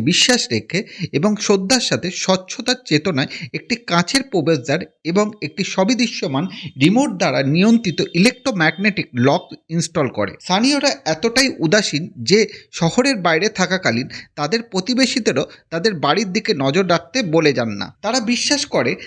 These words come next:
যে কেউ চুরি করতে এলে অবিলম্বে অন্ধত্বের শাস্তি পাবে এবং যদি অসৎ কোনো ব্যক্তি হয়, সাড়ে সাত বছরের দুর্ভাগ্যের মুখোমুখি হতে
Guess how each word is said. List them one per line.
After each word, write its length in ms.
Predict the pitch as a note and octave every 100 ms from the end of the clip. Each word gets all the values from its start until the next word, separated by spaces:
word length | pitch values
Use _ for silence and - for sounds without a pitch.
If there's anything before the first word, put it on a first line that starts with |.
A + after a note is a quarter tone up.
| F3+ C#3 A#2
যে 120 | G3 B3 -
কেউ 120 | C4+ B3+
চুরি 180 | G3+ F#3 -
করতে 300 | A#3 A#3 - A#3 - - F3
এলে 180 | F#3 C3 - - -
অবিলম্বে 500 | D3 A#3 B3 B3 B3 C4 -
অন্ধত্বের 500 | D#3 F#3+ A3+ - A#3+ -
শাস্তি 320 | - - -
পাবে 240 | A3 A3 A3+ - - G#3
এবং 140 | A#3 C3 A2
যদি 200 | E3 F3+ B3 - D3+
অসৎ 280 | - D4 D4+ -
কোনো 140 | G#3+ G3
ব্যক্তি 300 | D3+ - - G3 C#3+
হয়, 200 | G3+ B2 - - D3 -
সাড়ে 240 | F#3 B3 -
সাত 180 | - C4 G#3
বছরের 340 | E3 - C#3+ C3+ A#2
দুর্ভাগ্যের 540 | E3+ E3 F3+ D#3+ B3 E3+
মুখোমুখি 460 | D#3 F3 D#3 D#3 A3
হতে 180 | F3 F3